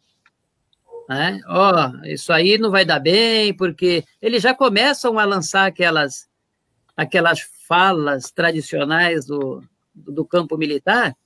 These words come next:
de uma forma que, que queira dizer alguma coisa, né?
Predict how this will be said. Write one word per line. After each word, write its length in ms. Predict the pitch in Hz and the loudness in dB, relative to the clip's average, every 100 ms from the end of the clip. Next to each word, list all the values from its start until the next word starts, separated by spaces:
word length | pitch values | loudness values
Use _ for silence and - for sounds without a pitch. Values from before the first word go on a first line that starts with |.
| _ _ _ _ _ _ | _ _ _ _ _ _
de 80 | - | 0
uma 200 | 254 254 | 2 2
forma 420 | - 226 233 240 | 2 2 4 2
que, 460 | 233 247 233 220 202 | 0 -2 0 2 2
que 260 | - 214 190 | 2 0 0
queira 260 | 247 254 240 | 2 4 4
dizer 300 | 226 190 208 | 2 4 4
alguma 360 | 202 202 208 | 4 2 0
coisa, 640 | 180 - 196 214 156 147 127 _ - | 0 4 6 6 2 -2 -6 _ -10
né? 160 | 165 | -4